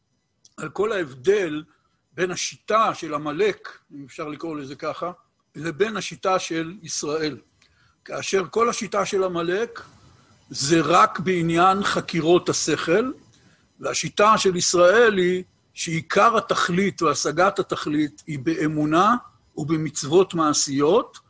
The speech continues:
שזה מה שרבנו מכנה שם בתורה הזאת בשם תמימות. ובאמת החכם והתם הם מייצגים שני כיוונים, שתי שיטות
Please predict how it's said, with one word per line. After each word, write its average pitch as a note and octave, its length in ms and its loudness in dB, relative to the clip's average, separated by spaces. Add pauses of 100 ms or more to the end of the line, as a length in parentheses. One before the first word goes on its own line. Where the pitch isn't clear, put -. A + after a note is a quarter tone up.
(260)
שזה D3 360 0
מה A#3+ 160 2
שרבנו G3 600 0
מכנה F#3 480 -2
שם F#3 240 -2
בתורה F#3 440 0
הזאת F3+ 320 0
בשם E3+ 380 -4 (260)
תמימות. E3 600 -4 (760)
ובאמת D3+ 520 -2
החכם A3 460 0
והתם F#3+ 600 0 (360)
הם D#3+ 100 -6
מייצגים E3 760 -2
שני F#3+ 340 -2
כיוונים, F3+ 640 -4
שתי G3 340 0
שיטות - 800 0